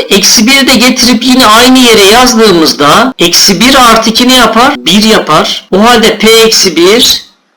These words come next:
P bire dönüştü. Ve bölü iki diyoruz. İşte arkadaşlar sorumuz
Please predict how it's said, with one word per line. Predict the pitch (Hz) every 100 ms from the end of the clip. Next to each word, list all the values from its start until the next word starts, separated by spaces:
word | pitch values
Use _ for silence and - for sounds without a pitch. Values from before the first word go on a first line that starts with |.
| _
P | 180 170 160
bire | 151 160 151
dönüştü. | 131 110 - 113 - _ 180
Ve | 196 208
bölü | 190 190
iki | 220 208 180
diyoruz. | 175 135 127 156 233 - - - _ - - _
İşte | - - 247
arkadaşlar | 247 247 - 214
sorumuz | 170 - 254 247 196 254 -